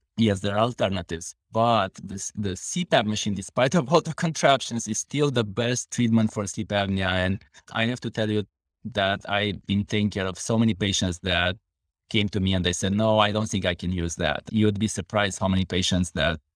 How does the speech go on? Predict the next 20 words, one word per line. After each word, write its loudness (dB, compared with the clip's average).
that -4
initially 2
wouldn't 2
even 0
consider 0
it. 0
You 2
know, 2
they 0
feel -2
so -2
much 0
better 2
and 0
I -2
swear -4
by -10
it. -6
<laughs> -8
So 2